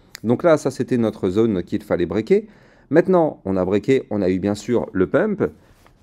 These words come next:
À chaque fois qu'on a une cassure d'un niveau clé, qu'est-ce qui se passe ? Eh bien, on revient tester ce niveau clé. C'est chose faite hier. Pour l'instant, ça a rebondi. Donc là, au niveau du VeChain,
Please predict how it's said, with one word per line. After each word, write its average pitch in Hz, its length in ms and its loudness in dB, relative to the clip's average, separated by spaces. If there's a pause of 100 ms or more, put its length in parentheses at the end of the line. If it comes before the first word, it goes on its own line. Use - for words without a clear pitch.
À 131 40 -2
chaque 156 240 0
fois 180 140 4
qu'on 135 200 0
a 135 220 4
une 147 160 2
cassure 151 400 0
d'un 117 100 4
niveau 120 240 0
clé, 151 180 0
qu'est-ce 143 200 -6
qui 151 80 -8
se - 80 -10
passe ? 139 340 -2
Eh - 80 -6
bien, 107 220 -2
on 107 80 -4
revient 104 280 4
tester 113 280 -4
ce - 80 -12
niveau 85 180 0
clé. 180 180 0
C'est 185 140 -4
chose - 220 -6
faite 113 340 -2
hier. 120 400 2 (300)
Pour 156 120 2
l'instant, 143 300 0
ça 120 160 0
a 107 60 0
rebondi. 107 420 2 (760)
Donc 113 200 2
là, 165 80 8
au 147 40 8
niveau 117 200 4
du 110 100 -4
VeChain, 202 460 0